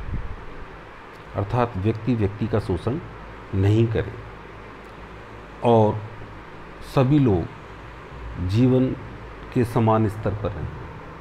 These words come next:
और मिलजुल कर रहें, अर्थात सभी को समान करने वाली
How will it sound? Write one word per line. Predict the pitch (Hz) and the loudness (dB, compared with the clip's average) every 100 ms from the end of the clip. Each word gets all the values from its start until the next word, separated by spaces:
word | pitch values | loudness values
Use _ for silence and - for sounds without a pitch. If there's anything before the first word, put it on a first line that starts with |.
| - - - - - | -14 -14 -14 -16 -6
और | - 107 | -2 2
मिलजुल | 104 101 95 101 101 | 4 4 4 2 2
कर | 127 156 - - - - - | -2 -4 -8 -12 -14 -10 -2
रहें, | 190 - - - | 0 0 -4 -4
अर्थात | 104 131 - | 0 0 0
सभी | 110 113 | 0 0
को | 117 | 0
समान | 117 107 98 117 | 0 2 2 2
करने | 113 98 98 | 2 2 2
वाली | 92 87 | 2 0